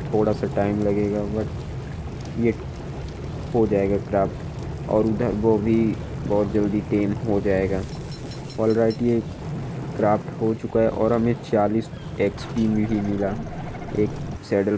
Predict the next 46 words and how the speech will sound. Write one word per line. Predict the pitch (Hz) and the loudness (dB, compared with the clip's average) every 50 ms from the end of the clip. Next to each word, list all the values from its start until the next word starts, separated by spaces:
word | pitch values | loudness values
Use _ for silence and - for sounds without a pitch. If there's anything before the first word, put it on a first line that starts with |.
| 95 | 0
क्राफ्ट | - 104 90 92 - - | 2 2 2 2 0 0
करने | - 101 98 98 95 95 | -2 -2 0 0 -2 -2
में। | 95 95 98 95 | -2 -2 -2 -2
और | - - 104 101 | 0 0 -2 0
guys, | 104 110 107 107 107 - | 2 2 2 2 0 0
हम | 113 110 101 - | -2 -2 0 -2
पहुंच | 107 107 113 107 95 - | -2 -2 -2 -4 -2 -4
चुके | 110 107 - 113 | -4 0 0 0
हैं | 110 110 | 0 2
और | 101 - 107 110 113 | 2 2 0 0 2
ये | 113 113 113 | 2 2 2
अभी | 113 110 113 113 107 - | 2 2 0 -2 -2 -2
पैंतीस | - 104 104 95 - - 117 104 - - | -2 0 0 0 -2 -4 -6 -6 -2 -2
परसेंट | 107 104 104 - 110 110 101 | -2 -2 0 -2 -2 -2 0
tame | - 104 104 104 104 104 104 | 0 0 0 2 0 0 0
हुआ | 104 104 | 0 2
है | 107 107 110 113 - - - - - - - - | 2 0 0 -2 -6 -12 -16 -16 -16 -16 -6 -6
और | - - - - - | -6 -6 -6 0 4
cons | 117 113 117 123 123 123 117 - - - | 4 6 6 6 4 2 0 -2 -10 -12
ख़त्म | - - 120 - - 120 117 110 | -6 -6 -6 -2 0 2 2 4
होने | 113 117 107 107 107 107 | 2 2 2 2 2 0
चले, | 104 - 104 101 104 104 104 | 2 2 2 2 2 2 2
लगभग | 104 107 104 107 110 113 107 - - - | 2 2 2 2 2 2 0 0 -2 0
आधा | 107 101 98 92 113 113 | 0 2 2 2 0 -2
ख़त्म | 101 - 120 117 - 107 101 104 107 - | -4 -4 -10 -4 -2 -2 -2 -2 -2 -4
हो | 98 87 | -6 -6
चुके | - 87 87 - - 95 | -4 -8 -8 -6 -4 -6
हैं। | - 64 62 - - - - - - - - - | -4 -6 -8 -10 -12 -14 -14 -14 -14 -14 -2 6
तो | - 135 135 | 6 8 8
हम | 135 127 131 127 120 | 8 6 4 4 6
video | 123 123 123 120 123 123 123 | 6 6 6 6 6 6 6
को | 117 123 117 107 - | 6 6 4 6 6
और | 98 110 117 117 | 6 6 8 8
आगे | 117 117 110 117 117 | 8 6 6 6 6
बढ़ा | 110 113 110 113 113 117 110 | 6 6 4 4 4 0 2
देते | 120 117 113 - - 120 | 2 2 2 2 2 2
हैं | 117 120 120 120 120 - - - - | 4 4 2 0 0 -2 -6 -4 0
और | 107 110 113 110 - - - | 2 2 2 0 -2 -8 -2
फिर | - 123 113 107 | 0 2 2 4
देखते | 110 110 110 101 - - 113 | 4 4 4 2 2 0 0
हैं | 110 107 | 2 4
guys | 113 110 110 113 110 - - | 4 4 4 4 2 -2 -6
इतना | - - - - 113 113 117 113 | -10 -10 -8 -4 0 2 2 0
परसेंट | - - 110 101 - - 113 110 107 113 | 2 2 0 0 0 -2 -2 -2 0 0
ये | 110 107 104 - - | 0 0 0 -2 -2
tame | 107 104 104 104 107 | 0 2 2 2 0